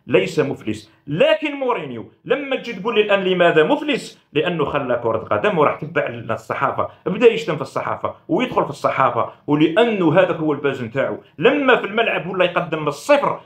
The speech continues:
لازم يقدم العشرين على عشرين في الندوه الصحفيه، وهذا ما كان يريد ان يقوم به صاحبك. كذب عليكم انت والمهايشرين اللي كما انت، وضحك عليكم. لا، انت كنت خالص ما، ماكش منهم، لكن الناس اللي تبعوكم مأسوف عليهم.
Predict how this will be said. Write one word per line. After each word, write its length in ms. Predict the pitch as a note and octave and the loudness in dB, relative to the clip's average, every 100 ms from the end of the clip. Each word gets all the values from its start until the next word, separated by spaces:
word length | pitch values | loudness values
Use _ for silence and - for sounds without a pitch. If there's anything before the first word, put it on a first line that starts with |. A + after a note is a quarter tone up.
| _ | _
لازم 280 | C3+ C3+ B2+ | 0 0 -2
يقدم 360 | B2 C3 C3 B2 | -4 -2 -2 -4
العشرين 540 | A#2 A#2 C#3 F3 F3 | -4 -4 0 0 0
على 120 | D3 | 0
عشرين 400 | - - C#3+ D3 - _ | 0 0 0 0 -2 _
في 80 | D3+ | 0
الندوه 240 | D3+ B2+ | 0 0
الصحفيه، 560 | B2 A2 A#2+ A2+ A2 F#2+ - - | -2 -2 -4 -4 -4 -4 -6 2
وهذا 320 | D3+ A#3 G#3+ | 4 6 4
ما 100 | F3 | 2
كان 260 | - F#3 E3+ | 2 2 2
يريد 340 | D#3 G3+ D#3 | 0 -2 -4
ان 240 | D#3 E3+ | -4 -2
يقوم 360 | D#3+ C#3+ F#3+ D#3 | 0 0 0 0
به 220 | D#3 D3 | 0 -2
صاحبك. 640 | C3+ D3+ C#3 B2 A#2+ A#2+ - - _ - | -2 -2 0 -4 -2 -4 -4 -18 _ -12
كذب 300 | - G#3+ A3 | 0 2 4
عليكم 400 | F#3+ D#3+ D#3 D3 | 2 0 0 0
انت 140 | C#3+ | 2
والمهايشرين 540 | C#3+ C3+ C3 C3 C#3 B2 | 2 4 2 0 -2 -2
اللي 120 | A#2 | -4
كما 200 | B2 G#2+ | -4 -6
انت، 240 | G#2+ A2+ - - | -4 -4 -6 -6
وضحك 460 | G#3+ C4 C4 G#3+ D#3 | 2 2 2 0 0
عليكم. 380 | C3+ C#3 B2+ F3+ | 0 -2 -2 -2
لا، 100 | - | -2
انت 100 | - | -4
كنت 200 | - - | -6 -2
خالص 340 | D3+ - - | 0 0 0
ما، 240 | C#3+ C#3+ - - | 2 2 0 0
ماكش 240 | G3 - | 0 0
منهم، 260 | F#3 C3+ C#3 | -2 0 2
لكن 240 | F3+ E3+ | 0 0
الناس 280 | D#3 C4 C#4 | -2 -2 -2
اللي 120 | F#3+ | -4
تبعوكم 500 | D#3+ C#3 E3+ F#3 D#3+ | -4 0 0 0 0
مأسوف 300 | D3 - C#3 | -2 0 0
عليهم. 400 | B2 C3+ B2+ A2+ | 2 2 0 -2